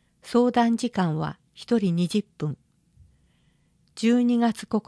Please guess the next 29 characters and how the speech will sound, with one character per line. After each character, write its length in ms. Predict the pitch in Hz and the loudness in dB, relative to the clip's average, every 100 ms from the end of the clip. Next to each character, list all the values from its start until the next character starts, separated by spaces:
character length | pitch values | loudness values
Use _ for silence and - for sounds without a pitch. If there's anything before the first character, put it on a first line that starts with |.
| 202 | 0
日、 400 | 196 - 180 180 _ _ _ _ | 0 -4 -10 -10 _ _ _ _
二 180 | 208 226 | 0 2
十 280 | 214 185 170 | 2 -2 -2
三 340 | - 208 208 | -2 -2 -2
日、 400 | 165 147 - 139 - _ _ _ | -2 -4 -6 -10 -12 _ _ _
い 100 | - | -4
ず 140 | 180 214 | 0 2
れ 120 | 226 | 2
も 140 | 220 | 2
水 320 | 208 - 208 208 | 0 -2 0 2
曜 220 | 196 165 | 0 -2
日。 160 | 151 - _ _ _ _ _ - _ _ - _ _ - | -6 -14 _ _ _ _ _ -20 _ _ -20 _ _ -14
令 240 | - 247 247 | 0 2 4
和 140 | 185 | 0
三 340 | 170 202 202 202 | -2 -2 0 2
年 300 | 190 190 196 _ | 0 -2 -10 _
一 260 | 185 - 226 | -8 -2 0
月 300 | 226 208 208 | 0 0 -2
五 320 | 196 - - | -2 -4 -8
日 220 | 185 180 - _ | -8 -8 -12 _
火 160 | - 202 | -2 2
曜 280 | 214 202 | 4 2
日、 200 | 151 139 - _ _ _ _ _ _ _ | -2 -6 -8 _ _ _ _ _ _ _
午 140 | 214 226 | 0 0
前 220 | 220 196 | 2 0
九 140 | 180 240 | -2 -4
時 160 | 208 | -4
か 140 | 190 160 | -4 -4
ら 220 | 156 - | -6 -10